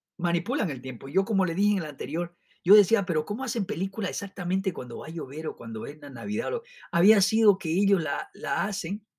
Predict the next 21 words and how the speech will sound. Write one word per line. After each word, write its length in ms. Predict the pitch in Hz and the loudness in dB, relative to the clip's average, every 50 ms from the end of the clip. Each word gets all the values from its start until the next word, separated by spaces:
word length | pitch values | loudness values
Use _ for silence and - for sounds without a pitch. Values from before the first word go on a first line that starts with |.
| _ _ _ _ _ _ _ _ _ _ _ _ - | _ _ _ _ _ _ _ _ _ _ _ _ -4
ellos 220 | 170 175 180 165 | -2 -2 0 0
son 120 | - 190 185 | 0 0 -2
los 80 | 170 | 0
que 80 | - 160 | -2 -4
autofabrican 640 | 143 - 143 131 139 127 135 151 151 - 160 160 151 | -4 -4 -6 -8 -8 -8 -8 -8 -6 -6 -8 -8 -8
la, 200 | 151 147 - - - 127 - - - | -12 -14 -16 -16 -18 -18 -18 -18 -14
si 160 | - - 160 156 | -6 -2 0 0
hay, 180 | 151 147 143 | 0 0 -4
necesitan 500 | 139 143 131 131 131 131 180 180 180 175 | -6 -6 -6 -4 -2 -2 0 0 0 2
lluvia 280 | 170 190 190 175 160 156 | 2 2 4 2 2 0
para 100 | 165 170 | 0 -2
una 140 | 180 165 - | -2 -2 -4
película, 400 | 156 165 170 175 - 165 160 151 | -4 -4 -4 -2 -2 -2 -2 -2
la 140 | 151 175 | -2 -2
hacen, 180 | 175 165 165 143 | -4 -6 -8 -10
si 140 | 135 139 139 | -10 -8 -8
necesitan, 520 | 139 135 135 147 170 185 185 175 165 147 - - - - - - _ _ - | -6 -6 -4 -4 -2 -2 0 -2 -4 -6 -8 -14 -20 -20 -20 -20 _ _ 4
eh, 520 | 131 139 143 143 143 143 143 139 135 - | 6 6 8 8 8 8 6 6 4 2
tornado 600 | - 156 147 127 135 156 170 185 190 180 175 170 | 0 0 0 0 0 2 4 4 6 6 6 4
o, 520 | 156 147 143 135 123 135 139 139 139 139 | 4 4 2 2 2 2 4 4 4 2
o, 40 | 127 | 0